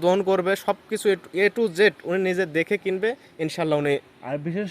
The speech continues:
Speaker 2: করে অবশ্যই আপনারা খামার চিনে গাভী গরু কেনার চে-,
Speaker 1: জি।
Speaker 2: চেষ্টা করবেন।
Speaker 1: জি।
Speaker 2: অনলাইনে হুটহাট করে অনেকে ভিডিও দিচ্ছে, এগুলো পাল্লায় কখনো পড়বেন না। যারা লিগ্যাল খামারি, ভিডিও কল রাত বারোটা একটা নাই, ভিডিও কলের মাধ্যমে দেখে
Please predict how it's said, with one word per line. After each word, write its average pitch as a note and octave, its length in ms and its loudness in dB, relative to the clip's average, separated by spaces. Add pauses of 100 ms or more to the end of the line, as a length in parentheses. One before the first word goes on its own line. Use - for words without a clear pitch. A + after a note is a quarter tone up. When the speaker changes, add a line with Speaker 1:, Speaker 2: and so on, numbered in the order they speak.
(120)
Speaker 2:
করে A3 200 0
অবশ্যই G#3 380 2
আপনারা G3+ 300 0
খামার F#3 460 6 (100)
চিনে F#3 240 2
গাভী E3 240 8
গরু F3+ 180 6
কেনার E3 300 2
চে-, D#3 180 -4
Speaker 1:
জি। D3 80 -6
Speaker 2:
চেষ্টা F3 340 4
করবেন। F3 380 8 (160)
Speaker 1:
জি। G#2 60 -12 (100)
Speaker 2:
অনলাইনে G#3+ 560 10
হুটহাট A3 380 6
করে A3+ 240 10
অনেকে G#3+ 360 8
ভিডিও G3 340 8
দিচ্ছে, F#3 360 2 (260)
এগুলো G3 220 8 (160)
পাল্লায় F3+ 280 8
কখনো F3+ 320 2
পড়বেন F#3 420 6
না। B3 140 4
যারা F#3+ 180 8
লিগ্যাল F3 340 6
খামারি, F3+ 460 4 (360)
ভিডিও E3+ 280 8
কল F#3+ 180 8
রাত F3 160 8
বারোটা E3 400 8
একটা F#3+ 180 -2
নাই, G3+ 180 4
ভিডিও D3 300 2
কলের F#3 220 6
মাধ্যমে E3+ 380 4
দেখে D3+ 400 4